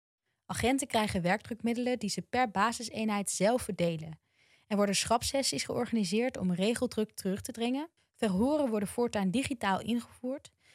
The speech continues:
De afhandeling van eenvoudige zaken gebeurt met de politie-app en we stoppen met dagelijkse reisdeclaraties. Twee.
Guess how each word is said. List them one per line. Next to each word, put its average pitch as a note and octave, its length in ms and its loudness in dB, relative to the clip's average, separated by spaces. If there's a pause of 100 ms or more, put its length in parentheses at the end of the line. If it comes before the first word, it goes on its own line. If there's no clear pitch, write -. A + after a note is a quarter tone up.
De - 120 -6
afhandeling B3+ 640 2
van G3 140 0
eenvoudige G3+ 600 2
zaken A3+ 500 0
gebeurt A3 320 0
met G3 120 -4
de F3 60 -8
politie-app - 720 -4
en A3+ 180 0
we G3+ 60 2
stoppen D4 360 0
met A#3 180 0
dagelijkse A#3 520 2
reisdeclaraties. F3+ 1300 -2 (1080)
Twee. E3+ 380 -2